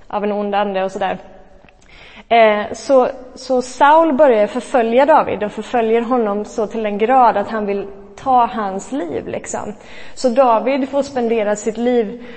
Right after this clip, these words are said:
på flykt, eh, och han får gömma sig och han, han f-, liksom fruktar många gånger för sitt liv och går igenom ångest och alla möjliga jobbiga känslor, liksom.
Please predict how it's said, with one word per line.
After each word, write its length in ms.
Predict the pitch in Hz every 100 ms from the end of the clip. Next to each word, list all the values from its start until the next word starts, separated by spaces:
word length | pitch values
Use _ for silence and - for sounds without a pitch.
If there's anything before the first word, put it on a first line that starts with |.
| -
på 140 | - 226
flykt, 680 | - 330 - - - - - - - _ -
eh, 220 | 220 214
och 140 | 214
han 160 | 233 226
får 120 | 233
gömma 480 | 220 277 254 196 208
sig 360 | - - - 202
och 80 |
han, 240 | 214 208 214
han 260 | 208 214
f-, 220 | 214 - 220
liksom 300 | 214 220 208
fruktar 680 | - 294 - - 254 320
många 280 | 320 277 214
gånger 240 | 202 196 190
för 120 | 202
sitt 200 | 214 214
liv 320 | 220 202 190
och 60 | 202
går 120 | 214
igenom 380 | 214 202 202 214
ångest 720 | 220 202 208 247 247 - 226
och 300 | 208 196 - - - - -
alla 200 | 240 226
möjliga 560 | 226 220 214 220 233 247
jobbiga 560 | 247 262 196 196 196
känslor, 500 | 196 220 185 - -
liksom. 380 | 190 190 208